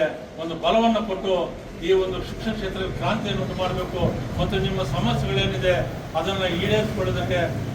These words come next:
ನಾವೆಲ್ಲ ಅವರಿಗೆ ಸಹಾಯವನ್ನು ಮಾಡಬೇಕಂತಕ್ಕಂಥ ವಿಚಾರವಾಗ ಅವರ ಅನುಪಸ್ಥಿತಿಯಲ್ಲಿ ಎಲ್ಲ ಕಾಂಗ್ರೆಸ್ ಮುಖಂಡರು, ಕೌನ್ಸಿಲರ್ಗಳು, ವಿವಿಧ ಸಂಘ ಸಂಸ್ಥೆಗಳ ಅಧ್ಯಕ್ಷರುಗಳು ಮತ್ತು ನಮ್ಮ ಎಲ್ಲ ಶಿಕ್ಷಕ ವೃಂದದ ಎಲ್ಲ ಪದಾಧಿಕಾರಿಗಳು,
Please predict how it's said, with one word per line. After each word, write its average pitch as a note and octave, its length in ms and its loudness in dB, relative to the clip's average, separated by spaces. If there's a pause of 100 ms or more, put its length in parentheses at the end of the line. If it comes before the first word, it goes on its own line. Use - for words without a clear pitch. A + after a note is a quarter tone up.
ನಾವೆಲ್ಲ A#3+ 400 2
ಅವರಿಗೆ F#3+ 380 2
ಸಹಾಯವನ್ನು F#3+ 600 0
ಮಾಡಬೇಕಂತಕ್ಕಂಥ F#3+ 760 -2 (540)
ವಿಚಾರವಾಗ G#3 420 2
ಅವರ F3+ 300 2
ಅನುಪಸ್ಥಿತಿಯಲ್ಲಿ F#3 920 -2 (320)
ಎಲ್ಲ A3 440 2
ಕಾಂಗ್ರೆಸ್ F#3+ 420 0
ಮುಖಂಡರು, F#3 600 -2 (220)
ಕೌನ್ಸಿಲರ್ಗಳು, F#3 600 -2
ವಿವಿಧ F3+ 360 -2 (520)
ಸಂಘ F3+ 120 -6
ಸಂಸ್ಥೆಗಳ F3+ 540 -4
ಅಧ್ಯಕ್ಷರುಗಳು F3 880 -6 (240)
ಮತ್ತು F#3+ 220 0 (520)
ನಮ್ಮ F3+ 180 -2
ಎಲ್ಲ G3 440 4
ಶಿಕ್ಷಕ G3 320 -6
ವೃಂದದ F#3+ 500 0 (480)
ಎಲ್ಲ F#3 180 0
ಪದಾಧಿಕಾರಿಗಳು, F3+ 920 0